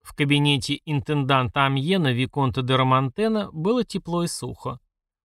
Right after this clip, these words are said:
Уютно горел камин, отражаясь веселыми огнями в застекленных окнах. Гурвиль, нахально пользуясь привилегией доверенного сотрудника,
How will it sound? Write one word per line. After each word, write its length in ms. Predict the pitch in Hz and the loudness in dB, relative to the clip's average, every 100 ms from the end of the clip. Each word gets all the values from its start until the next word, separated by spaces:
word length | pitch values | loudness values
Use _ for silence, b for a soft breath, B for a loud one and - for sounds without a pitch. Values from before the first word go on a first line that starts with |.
| - | -4
Уютно 380 | 170 277 - 175 | 0 0 -2 0
горел 360 | 143 135 123 | 2 4 2
камин, 380 | - 143 180 240 | 0 0 2 0
отражаясь 560 | 185 131 123 131 123 - | 0 2 2 2 0 -2
веселыми 480 | 123 - 135 123 123 | -6 -2 0 2 2
огнями 420 | 117 135 170 156 | 0 -2 0 -2
в 60 | |
застекленных 760 | 123 101 131 - 123 123 151 127 | -4 -4 -8 -4 -2 0 -2 -6
окнах. 420 | 113 - 120 - _ _ _ _ _ _ _ _ - | -10 -10 -12 -14 _ _ _ _ _ _ _ _ -10
Гурвиль, 540 | 139 180 220 262 277 | 0 2 4 4 2
нахально 480 | 185 139 - 135 127 | 2 2 2 2 2
пользуясь 420 | - 147 120 127 | 0 -2 0 -4
привилегией 540 | - 135 135 131 117 120 | -2 -2 0 0 0 2
доверенного 440 | 120 123 117 123 | 2 2 2 0
сотрудника, 720 | 113 143 156 226 208 196 202 | -2 -4 -4 -2 -2 -2 -6